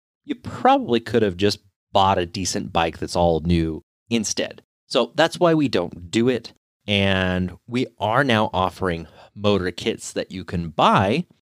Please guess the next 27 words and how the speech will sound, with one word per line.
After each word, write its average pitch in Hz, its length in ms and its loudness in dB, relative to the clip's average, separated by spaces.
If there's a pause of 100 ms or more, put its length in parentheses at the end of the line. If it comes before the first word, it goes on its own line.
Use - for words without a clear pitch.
but - 260 2 (100)
we 117 140 0
don't 123 220 0
offer 101 260 0
the 95 160 0
installation. 90 680 -4
And 104 160 -4
it's 117 80 -2
just - 200 -2
because 113 240 -2
it's - 120 -8
so 147 360 0
hard 95 260 0
to 107 80 -4
judge 87 300 -4
how - 240 -2
long 113 300 2
is 107 100 -2
it 110 60 0
gonna 101 180 2
take, 185 300 0 (300)
how 190 200 2
difficult 147 560 -2
is 98 120 -4
it 123 80 -2
gonna 117 200 -2
be. 160 320 -4